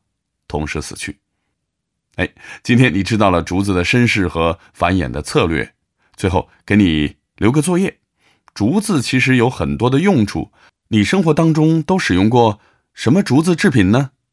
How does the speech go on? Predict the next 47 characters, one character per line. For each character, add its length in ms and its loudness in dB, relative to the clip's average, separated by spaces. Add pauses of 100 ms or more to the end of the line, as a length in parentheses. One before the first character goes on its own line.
(260)
在 140 -2
评 180 -2
论 140 6
区 120 2
里 80 4
面 220 -4 (160)
和 140 -6
大 120 -4
家 260 -8 (240)
分 220 -2
享 220 -2
一 20 -8
下 160 -4
吧。 120 -18 (1600)
好 140 -2
了， 160 -2
最 120 0
后 140 4
总 160 0
结 80 2
一 60 2
下 120 0
我 120 -2
们 180 -4
今 160 -2
天 260 2
所 160 -4
学 220 -4
习 140 -2
到 180 0
的 160 -2
三 180 -2
个 120 2
知 160 0
识 100 0
点。 420 -6 (380)
第 180 2
一 60 4
个， 300 0 (200)
竹 280 2
子 340 0
主 220 -6
要 120 2
分 220 0
布 160 0
区 220 0
在 240 0